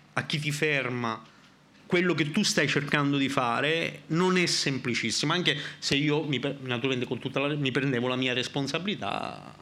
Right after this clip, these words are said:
eh, dicendo quello che stavo facendo. Stavo andando in ospedale, ecco.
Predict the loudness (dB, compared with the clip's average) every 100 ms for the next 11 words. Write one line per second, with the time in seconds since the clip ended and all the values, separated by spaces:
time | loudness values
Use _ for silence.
0 | -20 -20 -20 -20 -20 -20 -20 -20 -20 -20
1 | -20 -20 -20 -20 -14 -4 0 2 2 0
2 | 0 0 0 -2 -4 -4 -6 -6 -2 2
3 | 2 2 2 0 0 -2 -2 -6 -10